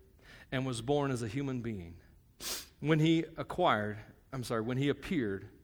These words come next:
in human form, he humbled himself in obedience to God and died a criminal's death on a cross. Therefore, God elevated him to the place of highest honor and gave him the name above all other names, that the name of Jesus,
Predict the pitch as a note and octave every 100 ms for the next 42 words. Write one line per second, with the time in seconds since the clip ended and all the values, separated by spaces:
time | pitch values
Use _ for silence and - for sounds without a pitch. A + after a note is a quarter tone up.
0 | _ _ G#2+ A#2 A2+ G2+ A#2+ G#2 F2 -
1 | - - - - C#3 C3 G#3 G#3 G3+ -
2 | F#3 F3+ F3 C#3 C#3+ C3+ B2 - B2 A2
3 | F2+ G#2+ B2 - - - - - - -
4 | C3+ B2 C#3+ E3+ F#3+ F#3 - G3 G3 C#3
5 | D#3+ D#3+ D#3 - F#2 E2+ G#2+ - B2 D3
6 | F#3+ F#3+ D#3 B2 D3 D#3+ D#3+ D3+ F3 E3
7 | D#3 D3 C3+ D3+ C3 A#2+ D3 C#3+ C3 -
8 | C#3 C#3 C#3+ A#2 G2+ G#2+ C#3+ - - -
9 | - - C#3+ C3 F3 G3+ G3+ F#3 D#3 C#3
10 | C3 C#3+ E3+ E3+ - - A#2 C#3 C3 C3+
11 | C#3 E3 F#3+ F#3+ F3 B2+ F#2+ F#2 G2 -
12 | _ _ _ _ _ _ _ _ B2+ C3+
13 | C#3 C3+ D#3 F3+ D3+ A#2+ A#2 A2+ A2+